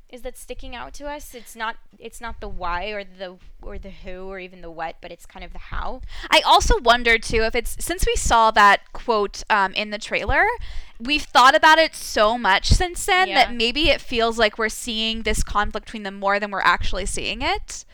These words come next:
Speaker 1: I don't think so.
Speaker 2: You don't think so?
Speaker 1: I think it's a lot. We've talked about this a lot. It's in, it's at least once or twice an episode.
Speaker 2: I mean, we do get, like,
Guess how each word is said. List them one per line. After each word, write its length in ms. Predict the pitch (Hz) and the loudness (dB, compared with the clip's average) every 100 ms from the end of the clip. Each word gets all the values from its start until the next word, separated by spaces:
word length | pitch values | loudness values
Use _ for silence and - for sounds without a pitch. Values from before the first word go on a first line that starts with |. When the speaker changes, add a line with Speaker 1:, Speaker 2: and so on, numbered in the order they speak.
| - | -16
Speaker 1:
I 60 | 220 185 | -16 -12
don't 240 | 208 - | -14 -14
think 200 | - - | -16 -16
so. 140 | - - | -14 -4
Speaker 2:
You 80 | 254 | 2
don't 160 | 247 240 | 4 4
think 160 | 233 | 2
so? 260 | - 262 269 | 4 6 6
Speaker 1:
I 20 | |
think 140 | 311 214 | 2 -8
it's 160 | - | -10
a 60 | 165 | -12
lot. 300 | - 165 - 214 | -8 -8 -8 -12
We've 180 | 220 | -12
talked 240 | - 202 - | -10 -10 -10
about 220 | 185 - | -12 -12
this 240 | 165 - - | -16 -16 -14
a 120 | 160 | -14
lot. 340 | 120 101 98 - | -10 -8 -8 -8
It's 200 | 190 - | -14 -12
in, 260 | 185 180 - - - | -12 -12 -10 -10 -12
it's 280 | 202 - - - | -14 -16 -20 -18
at 240 | - 214 214 | -18 -16 -16
least 260 | 226 - | -12 -12
once 220 | 190 180 | -10 -10
or 80 | 185 | -10
twice 260 | - 165 - | -14 -12 -10
an 80 | - | -8
episode. 300 | - - - | -8 -6 -4
Speaker 2:
I 40 | |
mean, 160 | 392 440 | -2 0
we 120 | 415 | 0
do 140 | 392 494 | 4 6
get, 140 | 508 - | 6 4
like, 200 | 302 | 2